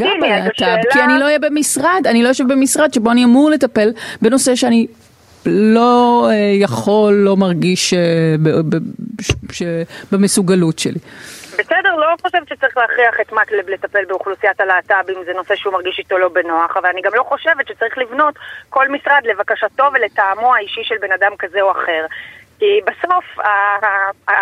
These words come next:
Speaker 1: הקדנציות מסתיימות.
Speaker 2: לא, תגידי,
Speaker 1: במשרדי הממשלה
Speaker 2: למה
Speaker 1: נשארים
Speaker 2: הקואליציה שלכם התפרקה לדעתך? למה הממשלה שלכם התפרקה?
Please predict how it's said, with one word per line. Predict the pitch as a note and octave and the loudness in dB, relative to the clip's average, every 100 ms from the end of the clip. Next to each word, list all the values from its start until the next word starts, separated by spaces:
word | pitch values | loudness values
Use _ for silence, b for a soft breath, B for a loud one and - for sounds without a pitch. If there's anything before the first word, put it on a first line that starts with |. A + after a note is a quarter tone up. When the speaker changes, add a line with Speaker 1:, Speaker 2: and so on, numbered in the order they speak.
| G3 | -2
Speaker 1:
הקדנציות | G3 G3+ A#3+ C4 C4 | -4 -2 -2 -2 -6
מסתיימות. | B3 A3+ A#3+ A3 F3+ | -6 -4 0 0 0
Speaker 2:
לא, | |
תגידי, | F3 D4 D#4+ _ | -2 -2 -4 _
Speaker 1:
במשרדי | A3+ G#3+ G#3+ - A3 C4 | -4 -2 -4 -4 -2 0
הממשלה | C#4+ A3 | 0 0
Speaker 2:
למה | A3 | 2
Speaker 1:
נשארים | C4+ C#4 | 2 0
Speaker 2:
הקואליציה | G3+ F#3+ F#3 F#3+ | 0 0 0 -2
שלכם | F#3 F3+ F#3 | -2 -2 -2
התפרקה | F3 - E3+ - E3 | -4 -2 -4 -2 -2
לדעתך? | D#3 D#3+ D#3+ - E3+ C#3+ | 0 0 -2 -2 -2 0
למה | F#3+ G#3 | 0 2
הממשלה | F#3+ D#3+ - E3 E3 | 2 0 0 -4 -2
שלכם | F#3+ - F#3 | -4 0 -2
התפרקה? | - - E3+ | -2 -6 -4